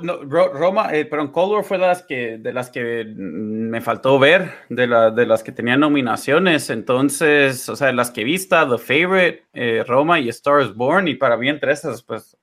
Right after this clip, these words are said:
Roma, Roma sí es el, el, el,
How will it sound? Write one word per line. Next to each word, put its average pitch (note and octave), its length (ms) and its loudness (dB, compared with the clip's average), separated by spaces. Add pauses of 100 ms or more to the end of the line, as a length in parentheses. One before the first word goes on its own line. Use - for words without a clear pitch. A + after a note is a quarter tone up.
(180)
Roma, B2 540 -2 (340)
Roma B2 240 -2
sí C3 180 -8
es A#2+ 220 -2
el, A2+ 380 -4 (600)
el, - 380 -6
el, G#2 500 -4